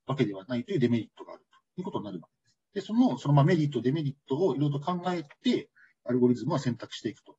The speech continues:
いうことになるわけです。いずれにせよ、今からやりたいのは、このランダムウォークにおいてどういうことが確率的に実際に、えっと、数学として、えっと、解析できるとかっていう話をしていこうと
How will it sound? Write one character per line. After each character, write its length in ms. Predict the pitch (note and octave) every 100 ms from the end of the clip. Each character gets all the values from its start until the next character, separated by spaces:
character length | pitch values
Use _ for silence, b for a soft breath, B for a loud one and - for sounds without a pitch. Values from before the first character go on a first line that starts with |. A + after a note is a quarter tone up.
| _ -
い 60 |
う 40 | E3+
こ 80 |
と 100 | -
に 60 | G2
な 80 | F#2
る 100 | E2+
わ 80 | -
け 60 | _
で 40 |
す。 160 | _ _ _ _ _ _ b b _ _ _ _ _ _ _
い 60 | D3+
ず 80 | F#3+
れ 80 | G#3+
に 80 |
せ 120 | G3+ F#3
よ、 160 | E3 G3
今 160 | F3
か 80 | C3
ら 60 | G#2+
や 60 |
り 100 | A#2+
た 100 | -
い 60 | A2
の 60 | C3+
は、 100 | C#3+
こ 140 | D3+
の 160 | C#3+ C#3+
ラ 120 | E3
ン 100 | F#3
ダ 80 | F3+
ム 100 | F#3
ウ 120 | F3
ォ 40 | C#3+
ー 40 |
ク 80 | A#2
に 80 | A2+
お 60 |
い 60 | A2+
て 140 | D#3+
ど 100 | C#3
う 60 | D3+
い 20 |
う 40 |
こ 80 | C#3+
と 120 | A#2
が 180 | G#2+ -
確 180 | - B2+
率 220 | A#2+ -
的 120 | A#2
に 60 | A2
実 200 | G#2 -
際 200 | A#2 B2+
に、 220 | F#3+ - _ _ b b -
え 60 |
っ 20 | A2
と、 160 | -
数 180 | - D#3
学 160 | C#3 C#3+
と 140 | C3
し 80 | -
て、 140 | -
え 40 | G#2+
っ 40 | - _ _ _ _ _ _ _
と、 200 | - F2 _ _ _ _ _ _ _ _ _ _ _ _ _ _ _ -
解 140 | C#3
析 180 | A#2 A#2+
で 60 | G#2+
き 100 | A#2
る 80 | -
と 100 | -
か 120 | -
っ 80 | _ -
て 80 |
い 20 | E3+
う 20 |
話 280 | C#3 C#3+ -
を 80 |
し 80 | A#2+
て 100 | -
い 40 | -
こ 120 | -
う 60 |
と 160 | -